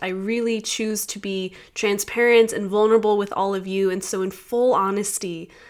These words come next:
up until now, I did not feel like it was in alignment for me to speak upon how to manifest love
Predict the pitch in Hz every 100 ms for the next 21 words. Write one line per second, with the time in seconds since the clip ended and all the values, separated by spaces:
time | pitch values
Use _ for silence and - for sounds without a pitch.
0 | - - 240 240 262 262 277 220 180 175
1 | 175 208 226 214 202 190 - 214 202 185
2 | 170 180 139 214 202 196 185 180 185 190
3 | 185 - 208 196 190 - - 254 277 294
4 | - 208 180 180 170 220 254 - 240 196
5 | 196 196 180 - 190 196 196 185 180